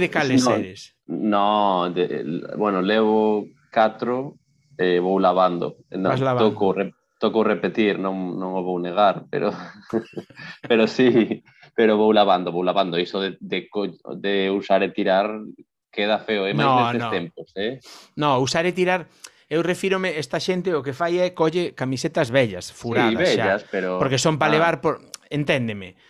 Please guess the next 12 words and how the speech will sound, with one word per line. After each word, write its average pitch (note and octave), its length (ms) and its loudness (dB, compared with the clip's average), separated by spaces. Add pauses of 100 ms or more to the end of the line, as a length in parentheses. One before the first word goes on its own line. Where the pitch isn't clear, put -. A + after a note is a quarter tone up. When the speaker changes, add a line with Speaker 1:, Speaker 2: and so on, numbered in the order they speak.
(160)
Speaker 1:
Eu D#3 140 2
teño E3 240 2
varias E3+ 240 0
camisetas F3+ 500 -4
que C3+ 140 -2
uso D3 260 -2
xa, E3+ 320 -4 (400)
que B2+ 80 -8
xa, C#3 400 0
eh, B2 480 -2
chegaron D#3 560 -2
o, B2+ 160 0